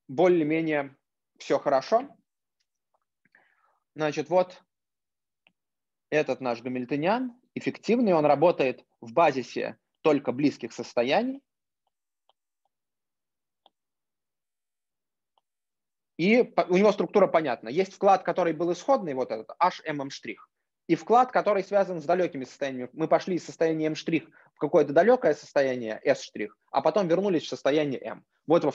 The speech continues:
во втором порядке теории возмущений появилась поправка. И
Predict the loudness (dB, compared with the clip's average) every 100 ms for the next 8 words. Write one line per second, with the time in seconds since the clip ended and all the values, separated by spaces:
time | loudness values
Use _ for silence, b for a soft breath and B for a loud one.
0 | -4 -4 2 2 4 2 2 0 2 2
1 | -2 -4 -2 -2 0 0 2 0 -2 -4
2 | -6 -8 -20 _ _ _ _ _ _ _
3 | -20 B B B _ _ _ 4 6